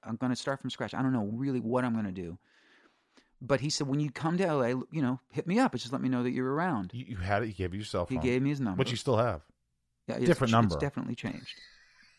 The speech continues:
Speaker 1: since nineteen eighty-one.
Speaker 2: Right. So
Speaker 1: I called him and he said, "Hey, I'm, I'm at A and M," which is now Henson Studios on La Brea. He said, "Come down tomorrow afternoon, you know." And so I get there and he just happens to be doing background vocals on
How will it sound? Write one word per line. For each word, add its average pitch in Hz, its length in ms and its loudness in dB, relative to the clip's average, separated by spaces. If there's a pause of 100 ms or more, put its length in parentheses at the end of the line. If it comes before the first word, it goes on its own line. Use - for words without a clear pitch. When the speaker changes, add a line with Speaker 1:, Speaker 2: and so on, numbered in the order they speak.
Speaker 1:
since - 260 -8
nineteen 104 320 -2
eighty-one. 95 320 -2
Speaker 2:
Right. 117 380 6
So 117 380 4 (580)
Speaker 1:
I 131 100 4
called 160 360 4
him 120 100 4
and 117 140 2
he 123 120 0
said, 139 160 -4
"Hey, 226 160 4
I'm, 180 220 4
I'm 156 180 2
at 175 120 2
A 180 180 0
and 190 100 2
M," 160 440 0
which 123 200 -4
is 120 80 -2
now 120 180 2
Henson 127 340 2
Studios 110 480 -2
on 101 360 -2
La 113 80 -2
Brea. 110 360 0 (680)
He - 100 -10
said, 151 200 0
"Come 185 180 2
down 208 220 4
tomorrow 117 340 2
afternoon, 147 440 -2
you 113 60 0
know." 117 280 -2 (160)
And 117 80 -4
so - 120 -2
I 117 80 2
get 185 280 2
there 117 140 4
and 113 80 2
he 139 100 -4
just 143 200 -6
happens 156 560 -2
to 147 100 -4
be 135 100 -2
doing 110 380 2
background 123 400 0
vocals 90 500 -10 (160)
on 107 420 2